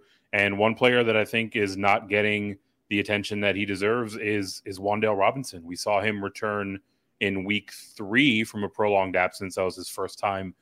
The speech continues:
playing since the midpoint of last year and was kinda eased in. He ran a route on twenty-five percent of dropbacks. I saw a handful of targets, didn't exactly, um, you know, jump off the page, showed a little bit of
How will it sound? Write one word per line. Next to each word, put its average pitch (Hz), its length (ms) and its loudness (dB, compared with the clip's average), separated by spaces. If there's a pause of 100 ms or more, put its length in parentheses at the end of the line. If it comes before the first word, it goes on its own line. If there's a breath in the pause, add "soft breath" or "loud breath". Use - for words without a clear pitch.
(260)
playing 98 340 6
since 95 300 -6
the 98 80 -4
midpoint 92 480 -4
of 87 100 -6
last 92 300 2
year 95 300 -2 (360)
and 101 180 6
was 98 140 -2
kinda 131 240 6
eased 143 300 2
in. 135 260 4 (200)
He 95 80 -8
ran 98 220 2
a 95 40 0
route 98 220 4
on 95 100 0
twenty-five 98 480 -4
percent 95 220 -8
of 90 60 -12
dropbacks. 131 640 2 (360 soft breath)
I 104 60 -4
saw 107 240 8
a 95 40 4
handful 104 340 2
of 92 80 -2
targets, 104 460 2
didn't 107 180 -6
exactly, 98 640 0 (320)
um, 98 240 8
you 98 80 -2
know, 95 80 4
jump 104 260 0
off 98 200 4
the 98 60 -4
page, 95 360 2
showed 98 240 0
a 98 60 2
little 95 180 0
bit 92 160 -2
of 90 160 0